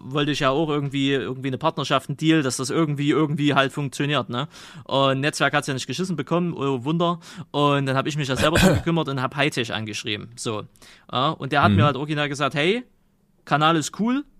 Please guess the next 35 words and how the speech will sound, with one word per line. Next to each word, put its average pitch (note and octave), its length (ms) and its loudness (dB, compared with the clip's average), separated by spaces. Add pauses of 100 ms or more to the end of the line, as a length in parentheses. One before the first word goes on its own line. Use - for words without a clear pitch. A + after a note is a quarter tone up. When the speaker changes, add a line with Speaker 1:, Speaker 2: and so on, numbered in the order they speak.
Speaker 1:
Reichweite E3 400 0
gefällt, F3+ 440 -2
äh, F3 380 -2
uns A#3+ 460 -4
oder B2+ 200 -4
mir, G3+ 400 2
das A#2+ 100 -10
ist A#2+ 80 -10
ja A2+ 100 -4
so A#2 120 -8
ein - 20 -6
einzelner E3+ 400 0
Typ, A3 240 -6 (560)
aber E3 220 0
wir D3+ 80 2
arbeiten D#3+ 260 2
noch D3 80 -2
mit C#3 140 -6
Twitch-Streamer B2+ 520 -8
zusammen. A2+ 460 -6
Es A2+ 140 -6
hat C#3 100 -4
sich C3+ 160 -6
halt B2 240 -2
bewährt, B2+ 380 0
dass B2 80 -8
das B2+ 120 -8
besser A#2 240 -4
funktioniert, G#2 540 -10
deswegen A#2 260 -8
können B2 180 -6
wir A2+ 40 -6
dir A2 120 -8
nichts G2+ 180 -10
anbieten. - 360 -10